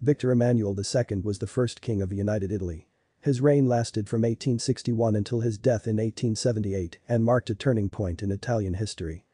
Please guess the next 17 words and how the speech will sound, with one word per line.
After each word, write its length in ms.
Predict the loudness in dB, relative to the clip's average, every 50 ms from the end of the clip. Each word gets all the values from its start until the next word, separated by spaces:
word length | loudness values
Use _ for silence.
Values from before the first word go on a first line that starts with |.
| _ _ -2
He 80 | 2
was 180 | 4 4 4 4
a 80 | 2
beloved 460 | 2 2 2 4 4 4 2 0 -2 0
figure 340 | -2 -2 0 0 -2 -2
who 140 | 0 0 2
managed 400 | 2 4 4 4 2 0 0 -2
to 80 | -2 -2
unite 280 | 0 0 0 0 -2
the 80 | -2 -2
various 440 | 0 2 2 4 2 2 0 0 -2
Italian 480 | -4 -2 0 0 0 0 0 0 -2
states 400 | -4 -2 -2 -2 -2 -2 -2 -4
into 220 | -4 -2 -2 -2 -2
a 60 | -2
single 340 | 0 2 2 2 2 2 0
nation 440 | 0 0 -2 -4 -6 -8 -10 -10